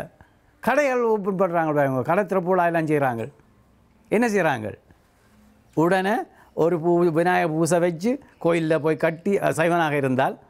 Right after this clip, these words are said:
அதே நேரத்தில் எந்த சமயத்தான இருந்தாலும் அந்த கடவுள் நம்பிக்கை அங்கே இருக்கிறது.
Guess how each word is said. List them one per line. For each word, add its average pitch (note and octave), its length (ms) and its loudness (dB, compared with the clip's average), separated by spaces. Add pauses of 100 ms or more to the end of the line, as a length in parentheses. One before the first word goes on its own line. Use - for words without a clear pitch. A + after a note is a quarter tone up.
(260)
அதே F#3+ 160 0
நேரத்தில் G3+ 380 0
எந்த A3 360 2
சமயத்தான F#3+ 580 0
இருந்தாலும் F#3 300 2
அந்த A#3 140 0
கடவுள் G3 300 0
நம்பிக்கை F#3 360 0
அங்கே F#3+ 200 2
இருக்கிறது. F#3 520 0